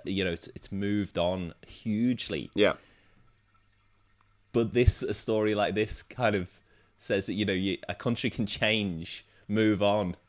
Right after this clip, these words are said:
Speaker 1: but <laughs> some things still stay the
Speaker 2: Ah.
Speaker 1: same, you know, like the, and it's so, uh, so
Speaker 2: It
Speaker 1: as you, uh, you know, insinuated earlier, it is a country of legend. It's a country of mystical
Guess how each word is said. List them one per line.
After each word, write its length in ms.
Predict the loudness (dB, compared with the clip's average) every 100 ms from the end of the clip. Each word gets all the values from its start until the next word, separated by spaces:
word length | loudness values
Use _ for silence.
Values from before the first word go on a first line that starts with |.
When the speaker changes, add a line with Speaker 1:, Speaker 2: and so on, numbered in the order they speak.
| _ _
Speaker 1:
but 120 | -6
<laughs> 20 | -2
some 240 | 2 2
things 340 | 4 2 2
still 200 | 0 0
stay 240 | 0 2 2 4
the 100 | 4
Speaker 2:
Ah. 100 | 8
Speaker 1:
same, 260 | 8 6 4
you 80 |
know, 180 | 0 2
like 240 | 2 0 2
the, 240 | 2 2 -2 -12 -8 0
and 120 | 4
it's 200 | 4 4
so, 400 | 2 6 8 8
uh, 260 | 6 2 -4
so 240 | 2 4
Speaker 2:
It 360 | 4 4 2 2
Speaker 1:
as 180 | 2
you, 320 | 2 0 0 0
uh, 420 | 0 2 4 2 -2 -8
you 160 | -6 -2
know, 200 | 0 0
insinuated 840 | -2 -2 -2 2 4 2 0 -2
earlier, 520 | 0 2 2 2 2 -2 -12 -20 -20 _ _ _ _
it 140 | 4
is 200 | 6 6 2
a 60 |
country 460 | 0 0 0 0 0
of 100 | 2
legend. 600 | 0 0 -4 -6 -8 -14 -18
It's 160 | -14 -12
a 60 |
country 520 | -6 -2 -2 0 2 2
of 280 | 0 -8 -20 _ -20 -20 _
mystical 800 | -6 -4 -4 -8 -4 -2 -2 -4